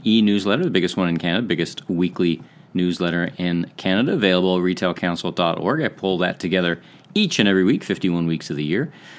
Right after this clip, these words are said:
Uh, so let's, uh, let's marshal right on and let's look at the top retail stories. Uh, first and foremost, uh, massive Loblaws City Market coming to the Canada Post redevelopment downtown Vancouver. This is from the Daily Hive.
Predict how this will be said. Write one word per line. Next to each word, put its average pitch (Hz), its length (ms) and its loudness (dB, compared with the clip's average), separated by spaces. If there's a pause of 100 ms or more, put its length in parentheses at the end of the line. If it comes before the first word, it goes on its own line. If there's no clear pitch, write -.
(120)
Uh, 120 160 4
so 208 140 0
let's, - 260 -4
uh, 214 160 2
let's 175 180 0
marshal 175 500 4
right 131 380 2
on 127 300 6
and 113 160 4
let's 113 320 0
look 113 340 0
at 101 300 0
the 98 80 -2
top 101 240 2
retail 92 280 0
stories. 87 480 0 (360)
Uh, 98 120 4
first 143 260 2
and 117 100 -2
foremost, 151 600 2
uh, 101 220 4
massive 120 560 2
Loblaws 87 720 0
City 104 320 0
Market 87 340 0
coming 85 300 -2
to 82 480 -2
the 87 180 -4 (120)
Canada 92 320 -2
Post 87 260 -4
redevelopment 82 480 -2
downtown 82 480 -2
Vancouver. 78 440 -2
This - 140 -6
is - 60 -8
from - 60 -6
the 80 60 -4
Daily 78 280 -2
Hive. 107 300 -2